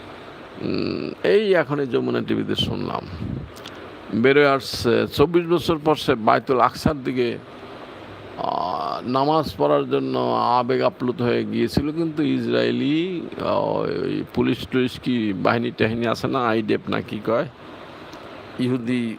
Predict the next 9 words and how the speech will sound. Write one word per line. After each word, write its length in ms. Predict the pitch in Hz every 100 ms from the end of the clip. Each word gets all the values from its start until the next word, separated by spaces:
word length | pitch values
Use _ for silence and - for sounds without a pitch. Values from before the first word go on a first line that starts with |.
| 107
ডিফেন্স 460 | 98 104 120 110
ফোর্স 320 | - 113 104 -
টোর্স, 260 | 107 -
এরকম 300 | 110 104 104
আইডিএফ, 680 | 92 98 92 92 - - - - - - - - - - - - - -
ওরা 200 | 170 165
ঢুকতে 300 | 123 147 131
দেয় 180 | 104 92
নাই। 180 | 80